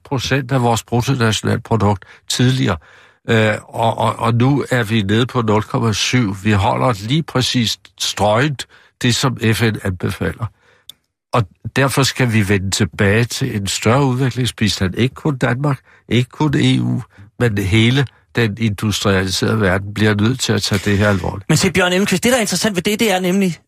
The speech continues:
Speaker 2: øh, og du har jo fuldstændig ret, altså, det, det, det kan virke paradoksalt, at Inger Støjberg siger det her, men vi skal jo bare, den løsning vil vi gerne være med til. Vi sender dem til Nordafrika,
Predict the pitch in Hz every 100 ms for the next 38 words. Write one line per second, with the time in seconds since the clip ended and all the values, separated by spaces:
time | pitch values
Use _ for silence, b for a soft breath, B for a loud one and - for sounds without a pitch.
0 | - 160 143 135 156 160 - 185 165 165
1 | 226 208 143 190 - _ - 143 113 92
2 | - 185 165 - 175 175 151 175 170 156
3 | 147 190 208 - 175 147 - 185 143 143
4 | 160 151 147 160 151 - 160 151 151 151
5 | 143 156 131 123 151 175 B - 240 254
6 | 190 202 170 147 147 175 135 127 131 131
7 | - 80 127 - 95 - 143 127 110 110
8 | 139 220 240 170 170